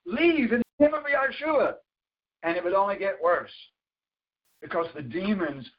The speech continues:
love the name of Yahshua and they do not fear the name of Yahshua. But when they finally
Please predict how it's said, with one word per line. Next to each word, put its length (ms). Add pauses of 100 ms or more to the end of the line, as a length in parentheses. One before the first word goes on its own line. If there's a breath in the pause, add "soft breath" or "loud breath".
(120)
love 380
the 100
name 220
of 80
Yahshua 520
and 100
they 100
do 120
not 240 (140)
fear 260
the 100
name 220
of 120
Yahshua. 640 (960)
But 300 (1700)
when 120
they 200 (100)
finally 500